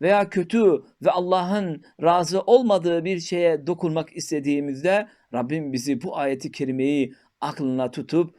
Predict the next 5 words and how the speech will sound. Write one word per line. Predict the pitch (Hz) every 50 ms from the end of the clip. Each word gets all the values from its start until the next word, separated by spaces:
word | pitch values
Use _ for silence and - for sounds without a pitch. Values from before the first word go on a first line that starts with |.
| _ _ _ -
o | 139
şekilde | 131 - - 139 - - 135 123 120 135 123
Allah'a | 107 120 131 127 123 127 123 127 139 135 131 123 120 120 _ _ _ _
haya | - - - 156 165 165 156 139 135 127
eden, | 120 113 131 123 120 117 113 110